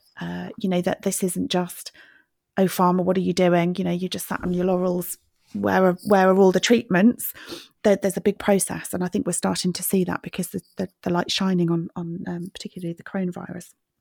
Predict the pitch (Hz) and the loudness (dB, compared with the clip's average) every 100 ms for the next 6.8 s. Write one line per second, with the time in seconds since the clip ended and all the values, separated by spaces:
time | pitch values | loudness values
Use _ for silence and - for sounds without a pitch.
0 | - - - - - _ - 214 214 226 | -20 -20 -20 -20 -20 _ 2 6 8 8
1 | 220 - 208 202 - 202 208 196 208 208 | 6 6 6 4 4 4 4 2 0 0
2 | 190 185 196 190 - 196 - - 196 196 | 0 0 -2 -2 -2 -2 -2 0 0 -2
3 | 185 - - - _ - 208 202 190 190 | -6 -16 -20 -20 _ -4 0 2 0 -2
4 | _ _ - 202 208 208 202 208 - 208 | _ _ -4 0 2 2 0 -4 -2 -2
5 | 185 196 - 190 190 180 - 208 - 180 | -2 -4 0 2 2 2 0 -2 -2 -6
6 | - 180 - 190 175 - 233 247 | -6 -6 -6 -6 -4 2 6 6